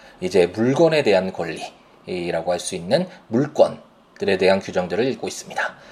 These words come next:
물건 처음 시작하면서, 어, 부동산의 경우에는, 음, 물건의 변동, 소유권 취득하기 위해서, 어, 등기가 있어야 된다라고 말씀드렸고, 시계와 같은 이런 동산의 경우에는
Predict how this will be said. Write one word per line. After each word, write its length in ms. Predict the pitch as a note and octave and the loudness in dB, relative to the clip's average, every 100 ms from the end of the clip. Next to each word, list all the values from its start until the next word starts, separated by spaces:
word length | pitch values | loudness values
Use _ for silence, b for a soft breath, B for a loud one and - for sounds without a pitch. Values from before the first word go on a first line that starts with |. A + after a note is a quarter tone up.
| B B - | B B -4
물건 280 | G#2 B2 A#2 | 4 4 4
처음 240 | C#3 C3 | 0 0
시작하면서, 760 | - B2+ B2 G2+ F#2+ C3+ F3+ B B B | 2 4 4 2 0 2 2 B B B
어, 260 | - E2 E2 | -4 -2 -2
부동산의 480 | A#2+ D3 C#3+ B2+ G#2 | 2 4 6 4 4
경우에는, 640 | F#2 F2+ F2 E2+ F#2+ E2+ B B - | 0 -2 -4 -2 -2 -2 B B -12
음, 320 | F#2+ E2+ E2+ E2+ | -8 -6 -6 -6
물건의 360 | G#2 A#2+ A2 | 0 4 4
변동, 360 | - G#2 G2 E2+ - | 4 0 0 -4 2
소유권 400 | E3+ D#3+ C#3 A2 | 4 6 4 2
취득하기 460 | C#3 B2+ A#2 G#2+ | -2 2 2 2
위해서, 400 | G2 F#2+ F#2+ F2+ B B | -2 0 0 -2 B B
어, 220 | E2 D#2+ | -10 -6
등기가 340 | - A#2+ C3 F#2+ | -4 -2 4 4
있어야 300 | - F#2+ F2 | 4 -2 -2
된다라고 340 | E2+ F2 - | -4 -8 -6
말씀드렸고, 800 | E2 - E2+ - - - F3+ - B | -8 -8 -12 -12 -10 -2 -2 -2 B
시계와 440 | - G#3+ G3 F3+ C3 | -10 -2 4 6 6
같은 300 | G2+ - F#2 | 2 -2 -4
이런 180 | F#2 F#2 | -6 -6
동산의 460 | F#2+ G2 G#2 C3 | -6 -2 -4 -4
경우에는 480 | - E2+ E2 G2+ | -6 -8 -4 -2